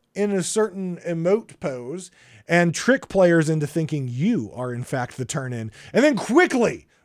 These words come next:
blunderbussing them, stealing the skull, and turning it in for themselves. Very piratey. Very, very piratey.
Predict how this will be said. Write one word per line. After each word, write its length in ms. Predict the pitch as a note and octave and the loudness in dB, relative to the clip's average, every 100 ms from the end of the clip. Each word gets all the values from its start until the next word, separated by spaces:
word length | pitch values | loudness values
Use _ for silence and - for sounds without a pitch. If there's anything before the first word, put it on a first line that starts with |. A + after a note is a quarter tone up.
| - | -12
blunderbussing 840 | A#2+ C#3+ D#3 C#3+ B2+ C#3 - B2+ | -4 -2 0 0 2 0 0 -4
them, 160 | A#2+ A#2 | -6 -6
stealing 560 | - - E4+ E4 C#4 B3+ | -4 4 8 8 6 6
the 120 | A#3 | 2
skull, 400 | - A3 F#3+ F3+ | 6 8 8 8
and 200 | E3+ D#3 | 4 0
turning 300 | - C#3+ C3+ | -4 -4 -4
it 80 | B2+ | -4
in 160 | B2 | -4
for 100 | B2+ | -8
themselves. 460 | A2+ A2 - A#2 G2+ | -8 -6 -6 -6 -8
Very 400 | G#2 D#3 E3+ D#3 | 2 4 4 2
piratey. 680 | A#2 C#3+ B2 G#2+ A2 F2 - - - | -2 -4 -4 -4 -6 -8 -18 -20 -14
Very, 400 | A#2 D3+ A3+ G#3 | -2 4 6 6
very 280 | F3+ E3+ D3+ | 6 4 4
piratey. 520 | D#3 C#3 C3 C3+ A#2+ | 0 -2 -2 -4 -8